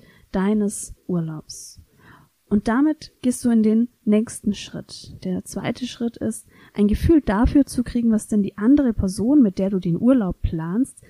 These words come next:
was denn die andere Person als wichtig erachtet für den Urlaub, was hier die Bedeutungsebene ist.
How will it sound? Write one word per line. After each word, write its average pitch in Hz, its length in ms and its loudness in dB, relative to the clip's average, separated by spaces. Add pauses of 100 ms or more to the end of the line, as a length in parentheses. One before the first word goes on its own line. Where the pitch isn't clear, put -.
(260)
was - 160 -6
denn 254 140 2
die 247 160 -6
andere 277 360 2
Person 214 380 -2
als 196 200 -6
wichtig 214 420 -2
erachtet 180 500 -8
für 190 140 -4
den 226 160 0
Urlaub, 254 420 0
was 208 260 -4 (300)
hier 277 380 4 (160)
die 185 160 -4 (160)
Bedeutungsebene 180 1300 0
ist. - 320 -16